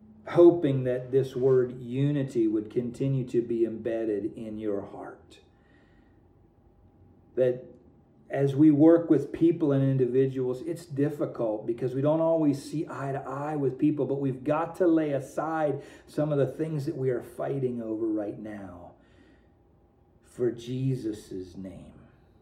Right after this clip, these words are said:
For Him to be glorified and for us to represent Him well as the body, we've got to lay aside some of those things. We've got to enter in and believe in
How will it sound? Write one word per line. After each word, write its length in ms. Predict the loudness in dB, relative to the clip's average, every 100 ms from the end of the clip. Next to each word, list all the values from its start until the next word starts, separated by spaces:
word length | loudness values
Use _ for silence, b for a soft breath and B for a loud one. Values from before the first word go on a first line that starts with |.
| _ _ _ _ _ _ _ _ _ _ _ _ _ _
For 140 | -4 -2
Him 320 | 0 0 6
to 80 | 6
be 120 | 6
glorified 840 | 4 4 6 4 0 -6 -10 -8
and 160 | -8 -8
for 160 | -10 -6
us 240 | -4 -4 2
to 140 | 4
represent 720 | 4 4 2 0 2 0 -2 -10 -8
Him 380 | 0 2 2 2
well 400 | 0 0 -2 -2
as 280 | -4 -6 -6
the 80 | -6
body, 580 | -4 -4 -2 0 0 0 B B
we've 220 | 2 2
got 180 | 4 6
to 100 | 6
lay 280 | 8 6 6
aside 640 | 2 0 -6 -4 -4 -4
some 320 | -6 -6 -4 -4
of 80 |
those 320 | -4 -4 -6 -8
things. 280 | -8 -2
We've 160 | 0 2
got 120 | 2
to 200 | 0 -2
enter 520 | -2 -2 4 6 6 4
in 420 | -2 -2 -2 B B B
and 320 | 0 2 2 2
believe 840 | 2 2 2 2 2 2 0 0
in 480 | -2 0 0 -4